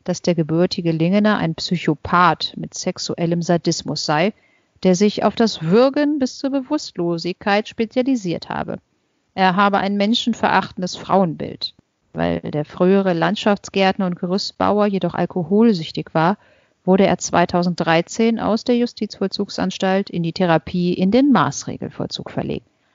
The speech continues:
Wie das Sozialministerium einräumte, durfte sich Jörg N. seit Mai zweitausendfünfzehn täglich zu festgesetzten Zeiten frei bewegen.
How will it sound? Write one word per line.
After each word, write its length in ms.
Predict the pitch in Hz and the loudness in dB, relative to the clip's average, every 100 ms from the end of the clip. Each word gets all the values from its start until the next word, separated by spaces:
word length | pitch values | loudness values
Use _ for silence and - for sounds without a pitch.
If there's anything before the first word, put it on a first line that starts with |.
| _ _ _ | _ _ _
Wie 100 | 175 | -6
das 180 | - - | -4 -4
Sozialministerium 1160 | 156 - - 151 160 175 190 - 214 208 202 190 | -4 -4 2 4 4 2 0 0 0 2 2 0
einräumte, 760 | - 190 214 165 170 175 208 | 0 2 4 4 2 2 2
durfte 320 | 196 202 - | 2 -2 -2
sich 180 | 208 208 | -2 0
Jörg 180 | 214 214 | 0 0
N. 280 | - 208 226 | 0 0 2
seit 280 | 214 196 - | 0 -2 -2
Mai 320 | 196 185 202 | 0 0 0
zweitausendfünfzehn 1200 | - 208 202 190 185 185 - 196 196 - 226 220 | -2 -2 0 2 0 -2 0 0 0 -4 -2 -2
täglich 520 | - 240 247 254 - | 0 0 0 -2 -2
zu 120 | - | -8
festgesetzten 800 | 165 170 180 - 202 202 - - | -4 -2 -2 -2 0 0 0 -2
Zeiten 380 | 240 147 143 - | 0 -2 -4 -6
frei 240 | - 127 135 | -4 -2 2
bewegen. 440 | 170 175 151 | 2 2 0